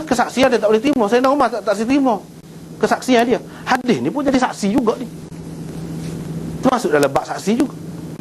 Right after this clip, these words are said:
Untuk orang kemudian ni. Ha, jadi kita tak boleh pakai dia. Sebab apa? Ini cerita dibuat oleh Syiah belakang. Sebab Syiah marah. Dia tak rasa peran.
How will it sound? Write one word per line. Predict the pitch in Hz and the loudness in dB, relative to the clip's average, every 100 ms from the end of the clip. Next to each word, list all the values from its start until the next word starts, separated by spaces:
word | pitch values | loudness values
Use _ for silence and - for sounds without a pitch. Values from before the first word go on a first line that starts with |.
| - - - | -12 -10 0
Untuk | 226 233 220 | 2 4 4
orang | 202 220 | 4 4
kemudian | 233 240 240 220 | 4 2 2 2
ni. | - - - - - - - 160 - - - - - - - - - - | -4 -14 -16 -14 -14 -12 -12 -10 -10 -10 -8 -10 -10 -10 -8 -8 -8 -2
Ha, | 85 | 2
jadi | 160 240 | 4 4
kita | 247 240 | 2 2
tak | 220 | 4
boleh | 220 | 2
pakai | 185 185 - 165 | 2 -2 -12 -14
dia. | 160 - - - - - | -16 -16 -12 -12 -10 0
Sebab | 214 233 | 4 4
apa? | 220 | 4
Ini | 165 262 | 2 4
cerita | 220 240 | 2 2
dibuat | 202 185 220 - | 2 2 0 2
oleh | 202 | 0
Syiah | 175 196 139 | 2 2 2
belakang. | 127 107 | 0 -2
Sebab | 156 196 | -2 -2
Syiah | - 147 | 0 0
marah. | 151 135 107 | 0 0 -2
Dia | - 131 | 0 0
tak | 135 | 2
rasa | - | -2
peran. | - 101 78 | 0 -2 -2